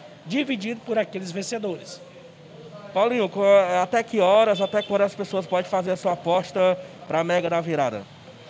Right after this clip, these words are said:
Speaker 1: Bem, ela vai até o dia trinta e um, até o dia trinta e um, até às cinco horas da tarde. Lembrando que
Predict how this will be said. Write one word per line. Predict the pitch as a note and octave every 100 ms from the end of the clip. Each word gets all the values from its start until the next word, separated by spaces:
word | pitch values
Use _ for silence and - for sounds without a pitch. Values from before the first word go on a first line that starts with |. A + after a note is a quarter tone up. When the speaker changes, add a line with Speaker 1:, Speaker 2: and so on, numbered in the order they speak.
| - - - - - -
Speaker 1:
Bem, | B3+ G#3 E3 -
ela | A#3+ B3+ G3
vai | A#3 A#3+
até | G#3+ - A3+ A3+
o | G#3+
dia | E3 F#3+ F#3+ - -
trinta | E4 E4+
e | C4 G3
um, | A3 C4 - - - - - - - - -
até | C#3+ G3+
o | F#3+
dia | D#3+ B3
trinta | A#3+ C4+ C#4+ B3+
e | G#3
um, | A#3 C#4 - - -
até | G3 F#3 G#3+ G#3+
às | -
cinco | - - E4+ E4+ - C#4+
horas | A3 A#3+ C4+ C4
da | G3 B3
tarde. | - F#3+ F3 C#3 A#2 A#2+ - - - - - -
Lembrando | G#3+ B3 F#3+ A#3+ B3 B3
que | - G#3+ E3